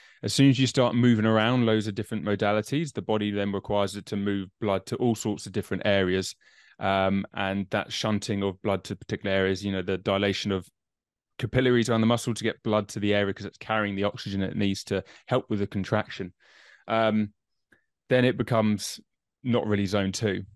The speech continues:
Um, you know, you, you're not really defining zone two just on heart rate. Typically, when it's low intensity, you're doing training, say it's a run, uh, say it's a bike, uh, is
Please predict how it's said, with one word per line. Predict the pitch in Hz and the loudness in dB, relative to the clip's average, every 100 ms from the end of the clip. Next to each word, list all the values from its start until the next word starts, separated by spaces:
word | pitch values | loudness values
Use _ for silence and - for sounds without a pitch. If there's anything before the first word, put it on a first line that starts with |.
| _ _ - | _ _ -6
Um, | 104 98 98 95 95 _ _ _ _ _ | -4 -2 -2 -6 -10 _ _ _ _ _
you | 107 | 0
know, | 101 | 2
you, | 110 | 2
you're | 120 113 131 | 2 0 2
not | 123 120 | 2 2
really | 113 | 2
defining | 107 - 113 107 | 0 0 2 2
zone | 101 101 | 0 -2
two | 98 104 | -4 -8
just | 95 110 - - | -4 -4 -4 -8
on | 92 | -8
heart | 92 98 90 | -4 -2 -2
rate. | 95 - - _ _ _ _ _ _ - - | -6 -8 -14 _ _ _ _ _ _ -20 -4
Typically, | 156 165 147 127 | 0 4 6 6
when | 120 123 | 6 4
it's | 101 120 | 0 0
low | 120 117 | 4 4
intensity, | 107 - 107 - 104 92 104 - - - | 2 0 -2 -2 -8 -8 -8 -14 -20 -4
you're | 110 | -2
doing | 104 120 117 110 104 _ _ _ | 4 4 6 4 0 _ _ _
training, | - 139 135 135 131 127 - _ _ _ _ | -2 0 2 0 -2 -6 -10 _ _ _ _
say | - 143 | -4 0
it's | 127 120 | 0 -2
a | |
run, | 104 113 113 110 107 _ _ _ - | -4 -2 0 -4 -8 _ _ _ -16
uh, | 90 - | -12 -8
say | - 131 | 0 0
it's | - | 0
a | 104 | -2
bike, | 113 101 98 - - _ _ _ _ - | 2 2 0 -6 -20 _ _ _ _ -6
uh, | 101 92 | -4 -4
is | 107 | -6